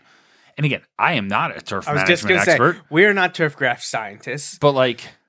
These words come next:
Speaker 2: We can play them on T V
Speaker 1: if you
Speaker 2: if you'd
Speaker 1: wanted a
Speaker 2: like,
Speaker 1: crappy,
Speaker 2: but
Speaker 1: if they're gonna pay somebody a million bucks to develop a crappy field, I think I can do
Speaker 2: Yeah, I
Speaker 1: that.
Speaker 2: could, I could do
Speaker 1: I
Speaker 2: that,
Speaker 1: could
Speaker 2: yeah.
Speaker 1: do that. Um,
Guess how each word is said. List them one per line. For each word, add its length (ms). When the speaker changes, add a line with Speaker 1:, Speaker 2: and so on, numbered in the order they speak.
Speaker 2:
We 140
can 100
play 200
them 160
on 120
T 100
V 40
Speaker 1:
if 80
you 40
Speaker 2:
if 40
you'd 140
Speaker 1:
wanted 240
a 40
Speaker 2:
like, 80
Speaker 1:
crappy, 360
Speaker 2:
but 120
Speaker 1:
if 140
they're 140
gonna 180
pay 220
somebody 300
a 40
million 300
bucks 240
to 120
develop 320
a 60
crappy 320
field, 340
I 160
think 300
I 100
can 200
do 140
Speaker 2:
Yeah, 80
I 40
Speaker 1:
that. 320
Speaker 2:
could, 80
I 180
could 160
do 140
Speaker 1:
I 100
Speaker 2:
that, 60
Speaker 1:
could 100
Speaker 2:
yeah. 60
Speaker 1:
do 140
that. 320
Um, 320